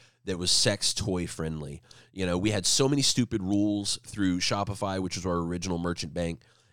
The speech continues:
and we, it was so crazy, and I got so upset and so frustrated that people were really just looking down their noses at us,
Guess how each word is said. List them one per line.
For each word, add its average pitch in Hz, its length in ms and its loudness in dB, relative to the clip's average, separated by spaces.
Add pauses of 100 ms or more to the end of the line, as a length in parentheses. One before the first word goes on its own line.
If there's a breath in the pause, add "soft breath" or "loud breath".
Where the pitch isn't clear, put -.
and 90 320 0
we, 98 140 0
it 98 120 -2
was 92 140 0
so 127 380 6
crazy, 98 560 -4 (180 soft breath)
and 95 100 -8
I 107 60 -4
got 110 160 -4
so - 240 2
upset - 480 0
and - 100 -4
so - 140 2
frustrated 101 680 0
that 92 120 -6
people 120 340 -4
were 95 300 2
really 101 460 -2
just 90 260 -4
looking 101 280 0
down 92 180 0
their 87 100 0
noses 87 480 2
at 80 80 -2
us, 71 320 0